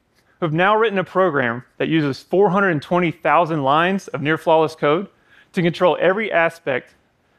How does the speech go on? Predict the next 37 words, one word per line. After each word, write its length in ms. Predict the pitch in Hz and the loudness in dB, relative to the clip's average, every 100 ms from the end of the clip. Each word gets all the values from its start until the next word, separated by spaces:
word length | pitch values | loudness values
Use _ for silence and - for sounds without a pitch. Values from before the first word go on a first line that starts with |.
| - | -8
of 80 | 147 | -6
igniting 320 | 147 143 135 | -2 -2 -2
four 260 | - 170 175 | -4 0 2
million 320 | 170 160 143 | 2 0 0
pounds 240 | 165 151 | 0 0
of 80 | 131 | 2
rocket 320 | 143 156 165 | 2 0 -4
fuel 220 | - 185 | -4 -2
and 100 | 156 | -2
putting 220 | 165 151 127 | -2 -2 -2
a 60 | |
hundred 300 | 123 165 156 135 | 0 0 0 -2
twenty 220 | 160 147 | -4 -2
ton 200 | 156 127 | -2 -4
spaceship 540 | - 160 143 127 120 | -2 -2 -2 -4 -6
into 120 | 120 | -6
orbit. 280 | 120 131 107 _ _ _ _ _ _ _ _ _ _ - | -4 -6 -8 _ _ _ _ _ _ _ _ _ _ -2
Or 400 | 151 165 143 - - | 2 2 0 -8 -4
maybe 180 | 160 160 | -2 2
like 200 | 170 - | 0 0
the 100 | 151 | -2
researchers 680 | 190 - 143 - 135 - _ _ _ _ - | -2 -2 -4 -4 -12 -18 _ _ _ _ -4
at 100 | 151 | -2
the 220 | 156 139 - | 0 -4 -4
Children's 280 | 185 170 139 | -2 0 2
Mercy 300 | 151 160 147 | 0 0 0
Hospital 440 | 135 123 - 139 | 0 0 -2 -4
in 80 | 127 | -2
Kansas 340 | 151 143 131 - | 0 0 0 -2
City, 160 | 139 | -2
Missouri, 400 | 127 117 127 107 - _ _ _ _ _ - | 0 0 -2 -2 -8 _ _ _ _ _ -12
who 60 | 160 | -8
have 80 | |
now 220 | 151 180 208 | -2 0 0
developed 400 | 185 202 196 190 | 0 0 0 -2
a 40 | |
device 560 | 165 143 123 - - | -2 0 0 -2 -16